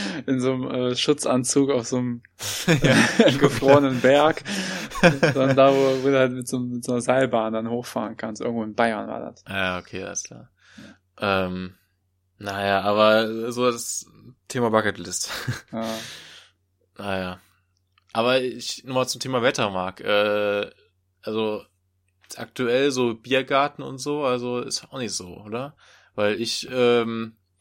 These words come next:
Speaker 2: hatte jetzt schon vor, mal morgen,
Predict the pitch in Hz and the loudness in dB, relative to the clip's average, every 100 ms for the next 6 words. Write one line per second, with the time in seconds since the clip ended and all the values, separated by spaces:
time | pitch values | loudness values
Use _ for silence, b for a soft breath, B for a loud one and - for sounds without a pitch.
0 | b b b _ 120 117 110 131 135 131 | b b b _ -6 -6 -4 -6 -8 -10
1 | - 120 123 120 113 113 117 110 123 151 | -4 -2 0 0 0 -2 -6 -4 -2 -4
2 | 156 165 175 175 170 - | -6 -10 -12 -18 -20 -20